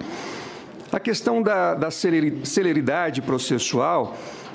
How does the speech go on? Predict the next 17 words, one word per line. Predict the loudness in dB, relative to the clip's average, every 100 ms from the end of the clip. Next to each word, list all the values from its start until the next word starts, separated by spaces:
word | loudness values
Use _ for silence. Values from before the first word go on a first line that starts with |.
| -8
efetivamente, | 0 2 2 2 2 4 4 2 2
também | 2 4 4 4 2 -2 -10 -14 -14 -8
é, | -2 2 2 4 2 2 2
é | 2
uma, | 2 0 0 -2 -4 -6 -2
é | 2
uma | 2 2
demanda | 2 4 4 2 2
da | 0
sociedade, | 0 0 2 2 2 0 -2 -4 -6 -12 -14 -14 -14 -14 -6
porque | -2 -2 2 4 4 4
muitas | 2 2 2 2
vezes | 4 4 4 4
o | 4
ju-, | 2 2
o | 2
jurisdicionado | 4 4 4 2 2 2 0 -2